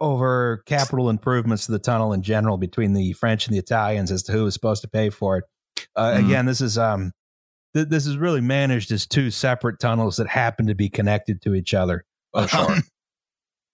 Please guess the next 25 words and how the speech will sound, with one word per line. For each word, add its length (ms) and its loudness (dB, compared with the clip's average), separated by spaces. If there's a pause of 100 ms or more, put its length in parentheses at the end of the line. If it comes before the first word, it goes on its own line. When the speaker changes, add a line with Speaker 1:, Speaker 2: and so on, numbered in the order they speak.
(360)
Speaker 2:
Yeah, 140 0
there's 180 0
a 60 2
little 240 0
tiny 380 2
join 580 0
in 100 0
the 60 2
middle 360 0
where 200 0
it's 120 -4
just, 220 0
like, 260 -2
bare 280 0
rock 380 -2
and 120 0
you 80 0
just, 240 -2
like, 280 -4
you 140 -2
know, 460 0
trip 280 -2
over 260 -2
that 260 -2
bit. 180 0